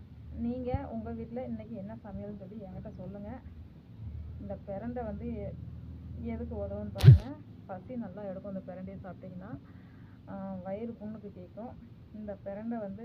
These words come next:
நிறைய பேர் வந்து பிரண்டைன்னா என்னன்னே தெரியாம இருக்காங்க. இதை சட்னி அரைக்கணுமா என்னன்னு கூட தெரியாதவங்க நிறைய பேர் இருக்காங்க. கிராமத்துலலாம் பார்த்தீங்கன்னா இது நிறைய இருக்கும். ஆனா இதை வந்து யாருமே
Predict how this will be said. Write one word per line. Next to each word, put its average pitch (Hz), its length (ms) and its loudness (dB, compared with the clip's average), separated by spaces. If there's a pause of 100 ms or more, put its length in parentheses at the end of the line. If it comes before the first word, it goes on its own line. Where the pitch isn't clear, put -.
(120)
நிறைய 190 240 -6
பேர் 208 220 -10
வந்து 202 180 -8
பிரண்டைன்னா 196 500 -8
என்னன்னே 202 380 -6
தெரியாம 190 380 -8
இருக்காங்க. 185 300 -10 (120)
இதை 185 160 -6
சட்னி 180 340 -10
அரைக்கணுமா 185 360 -6
என்னன்னு 185 280 -8
கூட 190 100 -8 (100)
தெரியாதவங்க 185 440 -6
நிறைய 185 200 -8
பேர் 180 200 -12
இருக்காங்க. 180 300 -10 (640)
கிராமத்துலலாம் 226 640 -6
பார்த்தீங்கன்னா 196 360 -4
இது 208 200 -4
நிறைய 208 240 -4 (100)
இருக்கும். 185 260 -2 (320)
ஆனா 196 160 -6
இதை 202 200 -6
வந்து 196 220 -8
யாருமே 180 360 -8